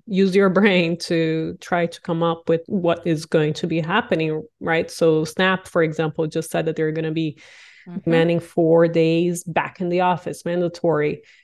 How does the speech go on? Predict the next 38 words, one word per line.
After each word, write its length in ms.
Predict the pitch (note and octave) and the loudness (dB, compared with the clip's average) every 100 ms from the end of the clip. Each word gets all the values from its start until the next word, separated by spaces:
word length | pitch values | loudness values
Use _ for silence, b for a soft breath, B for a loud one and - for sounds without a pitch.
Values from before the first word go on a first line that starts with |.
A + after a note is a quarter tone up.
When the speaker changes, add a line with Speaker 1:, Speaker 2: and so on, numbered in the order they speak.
| b _ - | b _ -4
Speaker 1:
And 320 | F3+ E3 - | 0 0 0
also 300 | F3+ F3 F#3 | 0 2 0
at 80 | F3+ | 0
the 60 | E3+ | -2
same 280 | - F3 | -2 -2
time, 360 | E3 A#3+ C4 D#3+ | 0 2 4 4
I 80 | F3 | 0
saw 180 | F#3+ E3+ | 0 -2
somebody 580 | - F3+ E3+ E3+ D#3+ - | -2 -2 0 -2 -4 -4
tweet 420 | B3+ C4 - - | -2 -2 -4 -8
the 160 | F#3 E3 | 0 0
other 240 | E3 E3 | 2 2
day 280 | E3 D#3+ D#3 | 0 0 -2
and 160 | D3+ | -6
a 60 | - _ _ _ _ | -10 _ _ _ _
twe-, 260 | F3+ - | -10 -4
uh, 200 | F#3+ D#3+ - | 0 0 0
a, 280 | F3 - F3+ | -2 -2 -2
a 40 | |
tweet 260 | F3 - F3 | -4 -2 0
that 140 | E3 | 2
was 340 | E3 D#3+ - - - | 2 0 -4 -14 -14
somewhat 420 | - F#3 E3+ E3+ | -4 0 0 0
popular. 480 | - A#3 A#3 F3 D#3+ | 0 0 4 4 4
And 140 | E3 D#3+ | 2 -2
she 100 | - | -8
said, 300 | - E3+ - | -2 -2 0
"I 140 | G3 | 2
was 180 | A3+ A#3 | 4 4
just 220 | A3 A3 | 2 0
on 100 | A3+ | 0
a 160 | G#3+ F#3+ | 2 0
call 420 | - G3 F#3 F3+ | -2 2 4 4
with 160 | E3+ E3 - | 2 -2 -6
when 220 | F3+ E3+ | -2 2
everyone 360 | F3 F3 F3 F3 | 4 4 4 2
is 160 | E3+ | 0
remote 640 | E3 E3 A#3+ B3+ A3 A#3+ | -2 0 4 4 4 0